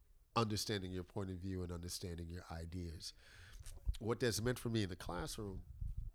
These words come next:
I had a woman who, who took a class of mine when I was a young professor. Um, she was an older black woman. She was actually born in Jamaica, um,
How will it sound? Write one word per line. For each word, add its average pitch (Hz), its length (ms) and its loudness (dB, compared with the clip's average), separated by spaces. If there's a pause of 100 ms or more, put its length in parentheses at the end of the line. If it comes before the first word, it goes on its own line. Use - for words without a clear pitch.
(520)
I 123 60 0
had 120 140 4
a 104 40 2
woman 104 320 2
who, 92 360 -2
who 101 140 -4
took 95 180 -4
a 90 60 -4
class 98 380 -2
of 85 100 0
mine 82 300 -4 (140)
when 87 160 -6
I 87 40 0
was 85 180 -2
a 90 40 -2
young 95 340 0
professor. - 480 -2 (840)
Um, 82 220 -8
she - 140 -6
was 90 100 -4
an 95 60 -8
older 104 200 0
black 95 360 -2
woman. 92 260 -4 (680)
She - 160 -6
was 90 140 -2
actually 92 280 -2
born 95 260 -2
in 104 100 -2
Jamaica, 90 400 -6 (640)
um, 90 160 -4